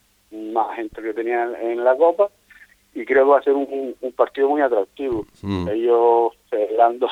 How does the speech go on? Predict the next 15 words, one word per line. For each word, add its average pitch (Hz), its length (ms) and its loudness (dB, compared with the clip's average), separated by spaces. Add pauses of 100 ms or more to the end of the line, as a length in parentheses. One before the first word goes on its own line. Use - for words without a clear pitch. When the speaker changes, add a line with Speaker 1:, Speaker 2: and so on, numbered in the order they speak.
Speaker 1:
<laughs> 143 120 2
se 123 140 2
sabe, 117 420 4
ya 117 140 2
se 127 100 -4
conoce 123 380 -2
cómo 117 300 2
es, 156 140 4
cómo 120 220 0
juega, 156 520 4
y, 117 460 -2 (380)
y 113 60 -16
la 101 100 -8
verdad 101 320 -4
que 98 640 -2